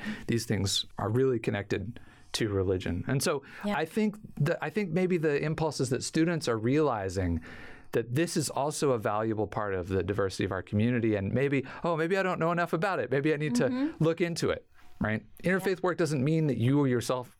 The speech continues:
Speaker 1: have to become religious.
Speaker 2: Right. Right.
Speaker 1: Um,
Speaker 2: We have very active members who are atheist,
Speaker 1: Absolutely.
Speaker 2: but they see
Speaker 1: Yeah.
Speaker 2: it as a value that they should learn how, learn from other people and learn in, in diverse contexts and,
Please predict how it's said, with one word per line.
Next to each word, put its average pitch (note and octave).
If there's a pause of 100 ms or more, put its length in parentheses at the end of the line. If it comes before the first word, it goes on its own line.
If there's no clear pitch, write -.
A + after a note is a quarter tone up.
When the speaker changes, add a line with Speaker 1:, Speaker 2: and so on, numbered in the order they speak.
Speaker 1:
have -
to A#2
become G#2 (100)
religious. - (200)
Speaker 2:
Right. F#3+ (220)
Right. C#4+
Speaker 1:
Um, -
Speaker 2:
We C#4+
have C4 (100)
very A#3+
active B3 (100)
members A3
who B3
are - (140)
atheist, F3
Speaker 1:
Absolutely. F3
Speaker 2:
but G#3
they A3
see A3+
Speaker 1:
Yeah. D#3+
Speaker 2:
it -
as -
a G3+ (180)
value F#3+
that E3
they F3
should F3+ (340)
learn F#3+
how, F3 (160)
learn G#3
from F#3+
other F3
people B3 (100)
and F3
learn F3 (360)
in, F3
in F3+
diverse D#3+
contexts D3+
and, D#3